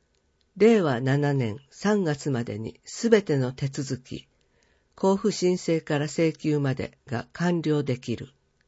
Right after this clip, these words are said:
交付申請時及び完了実績報告時に対象となる住宅に居住している。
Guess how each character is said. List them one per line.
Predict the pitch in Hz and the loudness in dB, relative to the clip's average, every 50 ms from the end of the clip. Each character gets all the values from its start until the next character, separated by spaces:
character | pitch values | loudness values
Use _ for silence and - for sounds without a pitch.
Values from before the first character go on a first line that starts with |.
| _ _ _ _ _ _ _ _ _ _ _ _ _ _ _ _ _ _ _ _ _ _ _ _ _ - | _ _ _ _ _ _ _ _ _ _ _ _ _ _ _ _ _ _ _ _ _ _ _ _ _ -2
交 | - 208 208 220 | 2 2 2 4
付 | - 233 202 | 2 -2 -4
申 | - - 202 208 202 | -2 0 0 0 0
請 | 202 - - 180 165 151 | 0 0 0 0 0 0
時 | 139 - 123 117 - _ _ _ | -2 -4 -6 -8 -8 _ _ _
及 | - 139 139 143 135 123 | -4 0 0 0 0 0
び | - 120 - - _ _ _ _ _ _ _ _ | -2 -4 -6 -8 _ _ _ _ _ _ _ _
完 | - - 190 202 214 208 | -4 -2 0 2 2 2
了 | 202 214 202 202 | 2 4 2 2
実 | 185 190 190 190 - - - 185 | 2 0 -4 -4 -2 -2 -4 -4
績 | - - 165 | -4 -6 -4
報 | 156 190 185 180 | 0 0 0 2
告 | - - 170 160 - 170 | 2 0 -2 0 -2 -4
時 | 143 123 120 - | -4 -4 -6 -8
に | 123 123 - _ _ | -8 -8 -10 _ _
対 | 175 180 190 196 | 0 0 0 0
象 | - - 202 180 | 0 0 0 0
と | 180 - 180 170 | 0 0 -2 0
な | 170 170 | 0 0
る | 160 147 131 | 0 -2 -4
住 | 139 - 135 135 | -4 -2 -2 -2
宅 | 131 - 131 131 - 123 | -2 -4 -6 -6 -4 -6
に | 117 113 - - - | -6 -6 -6 -10 -6
居 | - 135 135 | -2 -2 -2
住 | 135 139 151 156 151 | 0 0 0 -2 -2
し | 147 - | -4 -6
て | - - 123 120 | -6 -4 -4 -4
い | 117 107 | -4 -6
る。 | - 110 - | -8 -10 -12